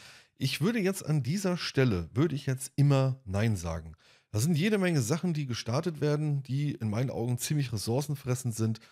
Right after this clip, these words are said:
und in der Regel braucht man das nicht. Ist nur nervig und störend.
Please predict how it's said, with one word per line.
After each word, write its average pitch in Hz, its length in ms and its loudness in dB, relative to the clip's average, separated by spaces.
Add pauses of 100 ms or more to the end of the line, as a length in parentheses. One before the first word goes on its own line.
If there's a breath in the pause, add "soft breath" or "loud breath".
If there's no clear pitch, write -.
(200 loud breath)
und 120 200 2
in 107 100 -8
der 98 140 -2
Regel 110 180 0
braucht 98 320 -4
man 104 160 0
das 85 240 -6
nicht. 85 300 -6
Ist 151 100 -2
nur 165 140 4
nervig 123 400 0
und 110 100 -2
störend. 85 420 -4